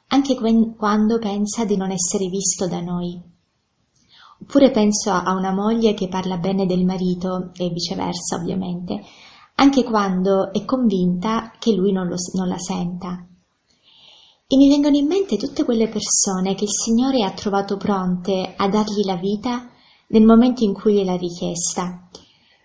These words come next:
Per esempio San Domenico Savio, Chiara Corbella, Carlo Acutis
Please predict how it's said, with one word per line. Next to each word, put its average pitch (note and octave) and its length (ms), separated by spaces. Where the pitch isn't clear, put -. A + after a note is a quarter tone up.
Per G#3+ 80
esempio G#3 460
San G3+ 200
Domenico G#3 460
Savio, F#3+ 600
Chiara F#3+ 300
Corbella, F#3 720
Carlo F#3+ 280
Acutis F#3+ 680